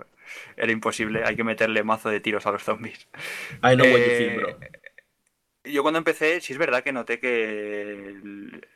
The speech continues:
Speaker 1: el control del, del bate de cricket es un poco raro.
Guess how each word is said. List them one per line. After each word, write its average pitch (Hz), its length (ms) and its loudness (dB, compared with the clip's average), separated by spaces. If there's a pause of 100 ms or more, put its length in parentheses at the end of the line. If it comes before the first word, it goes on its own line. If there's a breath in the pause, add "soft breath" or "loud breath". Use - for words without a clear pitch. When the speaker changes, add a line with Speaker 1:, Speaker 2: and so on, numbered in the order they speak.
(160)
Speaker 1:
el 120 140 -6
control 127 380 4
del, 123 420 -2
del 107 420 -4
bate 117 220 2
de 107 160 -2
cricket 120 580 -4
es - 140 -12
un 117 100 -6
poco 104 500 2
raro. - 300 -8